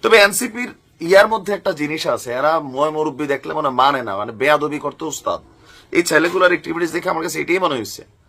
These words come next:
দেখেন, এগুলো নিয়ে কথা বলতে হবে। সবাই এনসিপির ডরে ভাবা, বাবা, বাবা করলে হবে না তো। হাসনাদের এগুলাকে থামাইতে হবে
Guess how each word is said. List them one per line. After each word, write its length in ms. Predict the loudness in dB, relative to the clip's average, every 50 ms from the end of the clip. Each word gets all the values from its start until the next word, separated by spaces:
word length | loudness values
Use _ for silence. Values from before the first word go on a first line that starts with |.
| _ _ _ _ _ _
দেখেন, 220 | -4 -2 0 2 2
এগুলো 220 | 2 2 2 0
নিয়ে 160 | 0 0 -2 -2 0 0
কথা 180 | 0 2 2 2
বলতে 260 | 2 2 0 2 0 0 0
হবে। 200 | 0 -4 -6 -14 -18 _ _ _ _ _ _ _ _ _ _ _ _ _ _ _ _ _ _ _ _ _ _ _ _ _ _ _ _ _ _
সবাই 320 | 2 4 6 8 8 8 6 6 2
এনসিপির 360 | 0 -4 -6 -4 -4 0 4
ডরে 160 | 4 4 4 2 2
ভাবা, 180 | 0 2 2 4
বাবা, 220 | 2 4 4 4
বাবা 140 | 2 2 2 0 0
করলে 160 | 2 2 4 4
হবে 140 | 4 4 4 4
না 40 | 4 2 2
তো। 100 | -4 -4 -4 -6 -12 -20 _ _ _ -20 _ _ _ _ _ _ _ _ _ _ _ _ _ _ _ _ _ _ _ _ _ _ _ _ _ _ _ _ _ _ _ _ _ _ _ _ _ _ _ _ _ _ _ _ 4
হাসনাদের 560 | 6 6 6 6 4 4 4 4 4 4 2
এগুলাকে 400 | 2 2 6 6 4 4 4 -2 -8 0
থামাইতে 420 | 2 4 4 4 4 2 2 0 0
হবে 280 | 2 2 0 -2 -4